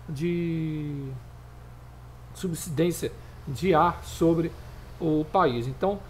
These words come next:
a gente observa que ao longo de dezembro existe uma leve tendência de que a oscilação potencialize a ascendência de ar sobre o,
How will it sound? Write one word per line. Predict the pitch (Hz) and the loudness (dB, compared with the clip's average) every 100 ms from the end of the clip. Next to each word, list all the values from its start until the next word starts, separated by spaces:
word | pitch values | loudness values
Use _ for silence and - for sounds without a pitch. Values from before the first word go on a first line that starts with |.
| - - | -14 -8
a | |
gente | 165 | -2
observa | 196 190 - 190 185 | -2 2 6 6 6
que | 190 | 4
ao | 180 | 6
longo | 180 170 | 6 2
de | 156 | 0
dezembro | 165 190 135 196 214 131 - - - - - | 6 6 6 4 4 2 -4 -12 -14 -14 -2
existe | 156 190 190 | -2 0 0
uma | 202 180 | 2 6
leve | 208 202 | 6 4
tendência | - 180 165 202 185 | 0 4 4 4 -2
de | 156 | -6
que | - 180 | 0 4
a | 165 | 4
oscilação | 170 165 175 165 160 180 | 4 0 2 2 2 -2
potencialize | 180 - 180 - 165 170 165 131 120 - - - | -2 -2 -2 2 2 2 0 -2 -6 -12 -14 4
a | 170 | 4
ascendência | 185 190 160 190 185 | 6 2 2 2 2
de | 165 151 | 0 6
ar | 160 160 - | 6 6 0
sobre | - - 220 226 156 135 113 - - - | -10 6 12 12 10 2 0 -6 -16 0
o, | 165 156 160 156 156 151 147 143 135 127 | 4 6 8 6 4 2 0 0 0 0